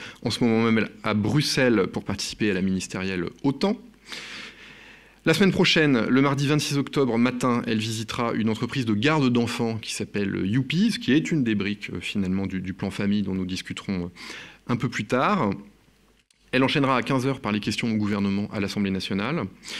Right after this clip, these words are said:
Puis elle aura deux séances à dix-sept heures trente et à vingt et une heures trente d'examen de la mission, euh, défense et anciens combattants à l'Assemblée nationale. Le lendemain, elle aura des questions d'actualité au gouvernement au Sénat l'après-midi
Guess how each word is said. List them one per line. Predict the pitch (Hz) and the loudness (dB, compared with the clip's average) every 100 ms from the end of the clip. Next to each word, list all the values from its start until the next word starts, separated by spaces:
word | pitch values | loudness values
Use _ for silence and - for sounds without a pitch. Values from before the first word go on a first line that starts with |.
| - - | -12 -10
Puis | - 139 147 | -4 -2 2
elle | 113 | 2
aura | 107 110 | 4 2
deux | 131 | 2
séances | 156 156 135 131 120 - - | 2 2 2 0 -2 -4 -4
à | 107 | -2
dix-sept | 117 113 | -2 -2
heures | 110 | -2
trente | - 135 | -4 -2
et | 120 | 0
à | |
vingt | 101 107 | 0 0
et | 110 | 0
une | 107 | -2
heures | - | -2
trente | - 156 - | -4 -4 -2
d'examen | 113 139 139 135 123 - - - | 0 2 4 4 4 2 -4 -4
de | 107 | 0
la | 104 | 2
mission, | 104 113 - 123 117 90 | 4 2 0 0 0 -2
euh, | - - - - | -6 -14 -16 -8
défense | 113 131 - 143 - | 0 0 2 0 0
et | 117 | 0
anciens | 113 151 | 2 0
combattants | 143 113 107 139 165 - - | 0 2 2 0 0 -2 -4
à | 135 | 2
l'Assemblée | 131 123 131 | 2 4 4
nationale. | 131 113 104 - - - - _ _ - - - | 4 2 -2 -6 -12 -20 -20 _ _ -16 -14 -2
Le | 123 | 4
lendemain, | 143 156 151 143 127 123 | 6 6 6 6 4 2
elle | 110 | 2
aura | 110 113 | 2 2
des | 101 | 0
questions | 117 - 120 113 | -2 -2 -2 0
d'actualité | 110 107 113 107 113 | 0 0 0 0 2
au | 107 | 2
gouvernement | 101 101 104 104 | 2 2 2 2
au | 104 | 0
Sénat | 104 - 120 123 147 | -2 2 2 2 2
l'après-midi | 139 104 107 104 104 170 - | 0 -2 0 0 0 -4 -6